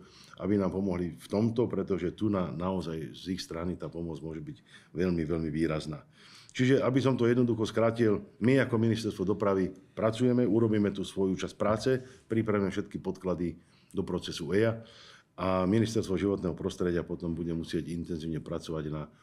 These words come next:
na tom, aby, aby v rámci ich možností urýchlili ten proces eia čo najviac. Následne potom opäť N D S nastupuje a ide do prípravy projektovej dokumentácie. V prípade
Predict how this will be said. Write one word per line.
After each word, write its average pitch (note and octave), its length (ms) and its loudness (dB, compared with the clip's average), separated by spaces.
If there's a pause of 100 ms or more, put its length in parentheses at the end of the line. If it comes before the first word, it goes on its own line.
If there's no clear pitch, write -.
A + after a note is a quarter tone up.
(320)
na E2 160 -8
tom, F#2 220 -2
aby, G2 340 0 (160)
aby A2+ 320 2
v F2 140 -4
rámci A#2 420 0
ich F2 160 -4
možností F#2 540 -4
urýchlili F#2+ 580 0
ten D#2+ 240 -6
proces E2 400 -8
eia D#2+ 240 -4 (240)
čo G2+ 160 0
najviac. D#2+ 400 -6 (400)
Následne B2+ 400 2
potom G#2 320 0
opäť A2 400 -2 (240)
N G#2 160 0
D F#2+ 80 2
S E2+ 80 0
nastupuje G2 560 -2
a D#2+ 160 -8 (480)
ide G2 240 2
do E2 400 -2
prípravy F#2 480 -2
projektovej E2+ 400 -2
dokumentácie. G2 800 0 (380)
V - 20 -20
prípade G#2 640 0